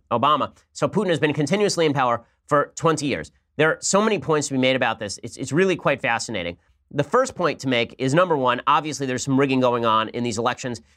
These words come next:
And when people know it's inevitable that Putin's gonna be elected, they're not even gonna show up. Here's some video of some of the election rigging. Okay, so you can see,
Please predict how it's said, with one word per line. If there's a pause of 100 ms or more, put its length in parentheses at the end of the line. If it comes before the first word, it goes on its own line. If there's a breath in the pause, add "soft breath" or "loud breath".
And
when
people
know
it's
inevitable
that
Putin's
gonna
be
elected,
they're
not
even
gonna
show
up.
Here's
some
video
of
some
of
the
election
rigging. (720)
Okay,
so
you
can
see,